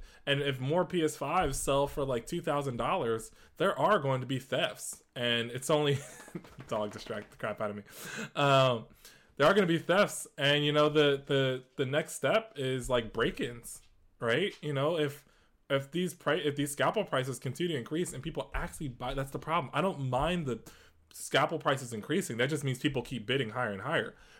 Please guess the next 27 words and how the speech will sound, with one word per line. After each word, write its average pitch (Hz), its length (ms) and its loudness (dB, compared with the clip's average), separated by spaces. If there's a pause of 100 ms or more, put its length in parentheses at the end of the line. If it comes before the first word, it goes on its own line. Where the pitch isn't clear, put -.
(100)
But 139 200 2
when 147 140 2
a 123 80 2
P 190 200 -2
S 180 140 -2
five 156 480 0
sells 135 480 2
for, 117 580 0 (420)
for, 123 560 2 (400)
uh, 135 260 -2
five 135 260 2
thousand 143 320 2
dollars, 165 540 0 (320)
when 131 160 -2
that 170 240 2
first 185 240 0
P 185 80 0
S 160 140 -2
five, 170 260 0 (200)
P 180 100 -4
S 160 100 -6
five 170 160 0
sells 160 200 -2
for 139 60 -4
five 156 220 0
thousand 131 240 0
dollars, 143 440 0